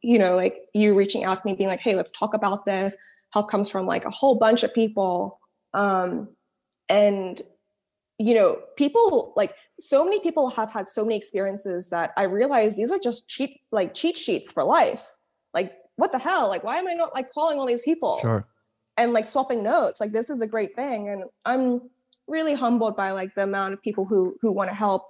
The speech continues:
Speaker 1: because they believe in personal finance, they believe in financial literacy, and they believe in, you know, financial inclusion. Because by, like, improving the wealth of everybody in the world and, like, making sure that we stand strong together, but as individuals, more importantly,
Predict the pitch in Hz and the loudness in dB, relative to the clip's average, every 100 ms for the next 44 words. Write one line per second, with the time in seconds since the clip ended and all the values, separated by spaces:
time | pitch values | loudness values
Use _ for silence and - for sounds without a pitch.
0 | _ 214 240 226 226 220 196 214 240 240 | _ 0 2 4 4 2 2 4 2 2
1 | - 196 202 208 - 202 202 196 196 190 | -2 -4 -6 -8 -2 -2 -2 -4 -4 -4
2 | 196 196 202 208 214 214 208 196 - - | -4 -2 0 0 0 -2 -6 -4 -4 -4
3 | - 196 190 190 190 190 208 208 202 - | -4 -2 0 0 2 4 4 4 0 -6
4 | _ _ _ _ _ 214 185 160 220 208 | _ _ _ _ _ 2 4 2 2 2
5 | 202 202 175 - 254 226 202 - 92 - | 2 0 0 4 6 6 2 -2 -4 0
6 | 233 208 - _ _ _ 233 226 220 220 | 4 2 0 _ _ _ 2 4 4 0
7 | 220 - 233 220 - 277 269 247 202 196 | -4 -4 -4 -4 -4 -2 0 -2 -2 -4
8 | 190 196 202 180 180 185 196 190 180 - | -4 -6 -8 -8 -8 -6 -6 -6 -8 -6
9 | - 220 233 196 190 190 _ _ _ - | 0 4 6 6 4 0 _ _ _ -4
10 | 208 202 208 214 220 214 220 202 - 202 | -2 0 0 -2 -2 -2 -2 -2 -4 -6
11 | 202 196 - - - 202 196 202 - 208 | -8 -8 -12 -10 -4 -2 -2 -4 -4 -4
12 | 190 180 226 196 196 202 190 196 170 185 | -4 -6 -2 0 0 0 -2 -2 -2 0
13 | 185 196 190 190 185 196 180 185 190 180 | -2 -4 -6 -6 -6 -6 -6 -6 -8 -8
14 | 180 185 185 233 285 320 370 | -6 -4 -2 -2 -2 -4 -6